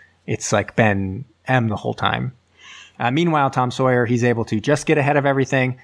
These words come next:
set off a flare for the Nautilus to shoot off a, I guess not a fish. In this case, it's kind of more like an eagle.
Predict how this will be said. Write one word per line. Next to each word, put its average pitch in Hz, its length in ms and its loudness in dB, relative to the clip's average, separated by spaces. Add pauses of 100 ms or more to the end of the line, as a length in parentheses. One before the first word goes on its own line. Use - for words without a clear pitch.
set 156 200 0
off 156 100 0
a 151 60 2
flare 139 520 2
for 123 180 2
the 110 140 0
Nautilus 117 340 0
to - 80 -10
shoot 180 320 0
off 127 380 2
a, 104 440 0 (120)
I 139 80 -4
guess 180 160 2
not 123 80 4
a 101 60 0
fish. 101 340 0
In 127 60 2
this 131 120 0
case, 104 160 0
it's 101 80 -8
kind 120 160 0
of 101 60 -2
more 104 180 0
like 98 160 -2
an 98 80 -4
eagle. 107 380 -4